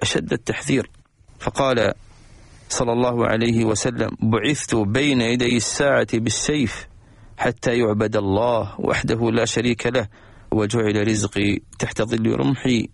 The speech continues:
وجعل الذلة والصغار على من خالف أمري."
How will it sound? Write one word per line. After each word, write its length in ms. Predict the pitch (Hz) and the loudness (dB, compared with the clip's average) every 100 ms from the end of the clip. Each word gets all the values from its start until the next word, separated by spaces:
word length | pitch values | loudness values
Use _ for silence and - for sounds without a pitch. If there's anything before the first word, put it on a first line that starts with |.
| - - - - | -16 -20 -20 -6
وجعل 460 | 92 98 113 95 95 | -2 0 0 2 0
الذلة 720 | 92 87 104 127 127 101 87 - | 0 -2 0 0 0 0 -2 -2
والصغار 920 | 98 110 - - 107 120 147 - - | -2 -2 -2 -2 0 2 0 0 0
على 320 | - 110 98 92 | 0 2 2 2
من 260 | 90 - | 2 0
خالف 640 | - - 113 147 - - - | -2 -2 0 0 0 0 -2
أمري." 480 | - 104 92 - | 0 0 0 -4